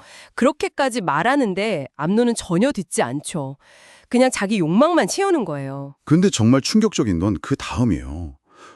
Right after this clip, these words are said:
Speaker 2: 범행 직후에 암논의 마음이 완전히 돌변해서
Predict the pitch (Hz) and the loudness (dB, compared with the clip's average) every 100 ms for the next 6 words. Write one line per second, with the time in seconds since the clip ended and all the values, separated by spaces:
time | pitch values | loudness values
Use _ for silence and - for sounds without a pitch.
0 | _ - 92 127 202 143 - - 85 82 | _ -4 2 4 4 2 -4 -4 -2 -2
1 | 78 78 62 - _ - - 85 131 190 | -4 -8 -12 -20 _ -20 -4 2 2 2
2 | 196 101 69 71 135 87 58 110 165 208 | 0 -2 -4 -2 -2 -2 -2 0 2 2
3 | - 117 135 143 87 98 82 58 | 0 0 2 0 -2 -6 -8 -10